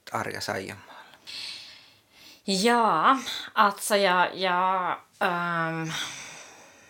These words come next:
Speaker 2: jag måste ju kanske nog säga att Arja landar på en åtta.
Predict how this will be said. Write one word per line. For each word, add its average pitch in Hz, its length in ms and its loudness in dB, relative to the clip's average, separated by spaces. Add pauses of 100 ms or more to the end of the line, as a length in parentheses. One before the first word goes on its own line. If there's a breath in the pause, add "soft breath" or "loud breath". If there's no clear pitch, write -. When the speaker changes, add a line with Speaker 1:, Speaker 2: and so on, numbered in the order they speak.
(500 loud breath)
Speaker 2:
jag 180 280 -6
måste - 920 -10
ju 175 420 -6
kanske 202 540 -6
nog 208 500 -4
säga 180 460 -4
att 180 340 -8
Arja 175 380 -4
landar 180 280 -4
på - 300 -12
en - 220 -10
åtta. - 560 -10